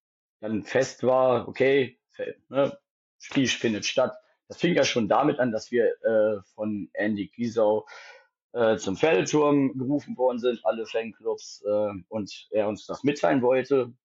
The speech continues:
Plötzlich allerdings morgens ja schon auf einmal der Vorverkauf losging und, äh, feststand, in welchem Block wir sind. So, das wären alles so Sachen,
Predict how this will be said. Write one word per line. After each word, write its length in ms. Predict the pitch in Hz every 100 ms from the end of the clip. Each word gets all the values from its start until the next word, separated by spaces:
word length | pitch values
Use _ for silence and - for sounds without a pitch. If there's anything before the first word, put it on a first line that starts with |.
| _
Plötzlich 460 | 120 117 - 107 110
allerdings 440 | 110 95 107 101
morgens 400 | 107 101 113 101
ja 120 | 101
schon 360 | 104 - 101 101
auf 120 | -
einmal 180 | - 208
der 80 | -
Vorverkauf 560 | 147 156 196 - 87 90
losging 540 | 92 - - 135 - _ _ _ _
und, 260 | - 120 -
äh, 320 | 117 117 120
feststand, 500 | 117 131 - - 113
in 120 | 107
welchem 200 | 110 107 110
Block 200 | 113 -
wir 160 | 87 87
sind. 240 | 87 - _ _ _ _ _
So, 460 | - 107 71 - -
das 460 | 95 95 95 -
wären 180 | 113 107
alles 280 | 98 123 -
so 120 | 110
Sachen, 640 | 107 120 120 135 127 117